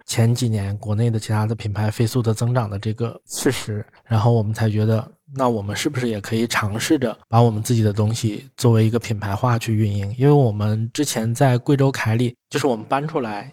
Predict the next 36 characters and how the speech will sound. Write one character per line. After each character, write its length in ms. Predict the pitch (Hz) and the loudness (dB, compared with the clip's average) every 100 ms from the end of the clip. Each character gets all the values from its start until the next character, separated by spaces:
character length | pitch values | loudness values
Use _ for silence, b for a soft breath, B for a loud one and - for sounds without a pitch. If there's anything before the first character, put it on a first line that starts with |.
| _ | _
也 160 | 123 113 | -10 -6
是 180 | - 127 | -2 -2
有 160 | 110 | -2
一 120 | 110 | -2
个 100 | 113 | 0
很 220 | 117 117 107 | 0 0 0
重 120 | 123 | 0
要 140 | 123 | 2
的 80 | 117 | 0
限 240 | 113 131 | -2 0
制 80 | 120 | 2
因 140 | 117 127 | 2 2
素， 160 | 131 | 0
就 120 | 117 | -2
是 120 | 117 120 | 0 0
我 120 | 110 | 2
们 160 | 104 | 0
一 180 | 113 151 | -2 -4
直 200 | 127 110 | -4 -2
以 120 | 107 107 | -2 -2
来 180 | 95 | -4
都 180 | 95 113 | -2 -2
是 160 | 117 117 | -2 -2
我 160 | 104 | -2
和 120 | 92 107 | -4 -4
宗 120 | 113 | 0
阳 140 | 110 | 2
两 200 | 110 92 | 0 -2
个 100 | 98 | -2
人 200 | 104 104 113 | 0 0 -2
去 180 | - 110 | -4 -6
做 340 | - 120 113 | -4 0 0
这 120 | 113 | 2
件 160 | 110 113 | 2 2
事 160 | - | 0
情， 180 | 113 113 | -2 -4